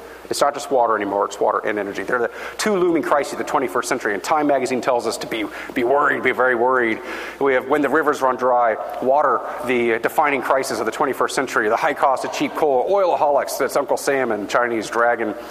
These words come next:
running out of water, unquenchable, America's water crisis and what to do about it. And if you thought peak oil was a threat, what about peak water, right? So these are,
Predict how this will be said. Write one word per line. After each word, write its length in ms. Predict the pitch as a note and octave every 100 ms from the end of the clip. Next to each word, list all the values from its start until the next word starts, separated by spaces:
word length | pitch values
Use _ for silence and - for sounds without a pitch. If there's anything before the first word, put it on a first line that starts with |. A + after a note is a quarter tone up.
| - B2+
running 280 | C#3 C3
out 140 | B2 A#2
of 100 | A2+
water, 380 | A2+ A2+ A2+ - - - - - -
unquenchable, 800 | B2+ A2+ - A2+ - G#2+ F#2+ G2+
America's 420 | A#2 A#2 A#2 G#2+
water 220 | A2+ A2
crisis 400 | - A2 G#2+ A2
and 80 | A2+
what 120 | G#2+
to 40 |
do 140 | A#2 A#2+
about 240 | A#2 A2+
it. 80 | A#2
And 80 | C3
if 160 | B2
you 100 | E3+
thought 300 | D#3+ C3 G#2
peak 200 | - C3
oil 240 | A#2 A#2 A2
was 140 | A2
a 60 | A2
threat, 320 | - G2+ G#2
what 180 | A2 G#2
about 320 | - G2 -
peak 240 | C3 G#2+
water, 400 | A2 A2 A#2 G#2 -
right? 220 | B2+ A#2+
So 180 | E3 D3
these 220 | D3 D#3+
are, 300 | D3+ A2+